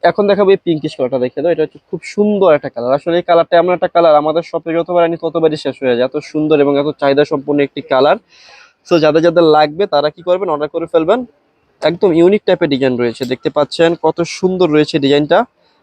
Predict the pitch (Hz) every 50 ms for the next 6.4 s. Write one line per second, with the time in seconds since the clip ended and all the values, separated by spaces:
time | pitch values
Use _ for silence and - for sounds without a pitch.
0 | _ _ - 147 156 165 165 - 208 190 - 214 202 180 - - 208 185 196 190
1 | 180 180 180 165 - 165 156 156 156 151 165 170 165 170 165 160 156 - 175 156
2 | - - 151 156 147 - 160 139 131 123 123 147 143 - 151 151 151 - 160 156
3 | 156 - - 156 - _ - 175 170 190 175 151 151 151 147 - 175 156 165 160
4 | 170 165 170 175 175 165 175 170 - - - 226 202 165 151 147 - 165 143 139
5 | 135 - 135 131 123 123 117 120 - _ - 143 151 151 - - _ - 185 -
6 | - 202 185 185 190 185 190